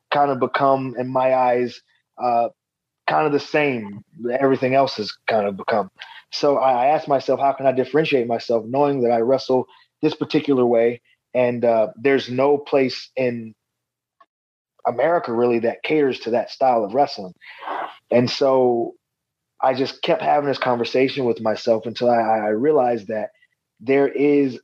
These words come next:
a large demographic of the Ring of Honor fan base that appreciates and, and, and, and misses the pure wrestling division. So that idea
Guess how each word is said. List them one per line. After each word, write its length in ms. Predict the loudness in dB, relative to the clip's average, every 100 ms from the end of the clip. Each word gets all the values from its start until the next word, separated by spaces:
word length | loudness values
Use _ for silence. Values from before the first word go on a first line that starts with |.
| -6
a 60 | -2
large 380 | 2 2 2 0
demographic 640 | -2 0 2 0 -2 -6
of 120 | -6
the 80 | -4
Ring 180 | -2 2
of 80 |
Honor 200 | 2 0 -2
fan 340 | 0 2 2
base 320 | -2 -6 -8 _ _ -4
that 100 | 0
appreciates 760 | 0 0 0 2 2 2 0 -6 -8
and, 160 | -6 -8
and, 120 | -12 -12
and, 160 | -14 -14
and 220 | -16 -16 _ _ -10
misses 560 | 0 2 2 0 -2 -4
the 100 | -4
pure 240 | 4 6
wrestling 340 | 6 2 -4
division. 400 | -2 2 2 0 -12 -20 -20 -20 -12
So 500 | -2 2 2 2 -2 -12 -2
that 240 | 2 2 0 -6 _ _ 0
idea 680 | 0 0 2 2 2 0